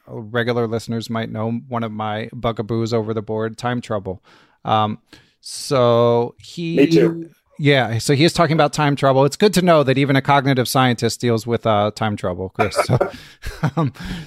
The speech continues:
Speaker 1: so, uh, quote number two is, Time trouble is blunder time. Can you justify these blunders by pointing out how short of time you were? No, you cannot. Nobody will take much notice. No official will change the result in the tournament table.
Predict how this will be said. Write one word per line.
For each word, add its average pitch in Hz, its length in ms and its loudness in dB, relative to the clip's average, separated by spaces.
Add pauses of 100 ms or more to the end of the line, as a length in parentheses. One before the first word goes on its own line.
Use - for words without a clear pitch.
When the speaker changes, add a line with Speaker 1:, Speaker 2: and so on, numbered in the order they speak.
(120)
Speaker 1:
so, 143 360 0
uh, 135 260 4
quote 180 320 2
number 151 280 0
two 190 380 2
is, 170 160 0
Time 190 240 0
trouble 180 320 2
is 143 100 2
blunder 135 340 2
time. 107 300 -4
Can 123 180 -4
you 151 120 0
justify 170 580 0
these 147 160 -4
blunders 139 400 0
by 123 160 0
pointing 135 320 -2
out 123 160 2
how 120 140 -2
short 127 260 -2
of 123 80 -2
time 120 240 -4
you 139 140 -2
were? 156 260 0
No, 143 140 2
you 127 160 2
cannot. 117 400 0 (320)
Nobody 147 320 2
will 156 120 0
take 143 240 -2
much 131 240 -2
notice. 135 360 2
No 135 260 4
official 139 380 0
will 123 140 0
change 131 320 -2
the 127 80 -2
result 120 380 0
in 127 40 -4
the 117 60 -4
tournament 127 380 -4
table. 131 420 -2